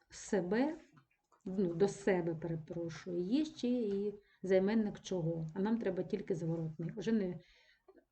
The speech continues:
не годиться нам цей варіант. Варіант Б. Кожен навчається для себе. Для себе зрозуміло, але є слово кожен. Це теж займенник.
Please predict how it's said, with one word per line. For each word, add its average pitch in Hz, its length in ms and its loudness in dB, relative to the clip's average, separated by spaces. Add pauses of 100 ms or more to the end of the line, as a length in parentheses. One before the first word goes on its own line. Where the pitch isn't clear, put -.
не 208 220 2
годиться 180 440 0
нам 170 240 -4 (640)
цей 208 200 6
варіант. 156 600 -2 (420)
Варіант 254 440 4
Б. 165 420 -2
Кожен 247 300 4
навчається 202 520 0
для 185 180 0
себе. 165 560 -4 (540)
Для 185 240 0
себе 180 320 -2
зрозуміло, 190 640 2
але 175 180 0
є 190 100 2
слово 175 420 -2
кожен. 165 400 -2 (1040)
Це 190 100 -6
теж 170 220 -4
займенник. 170 520 -2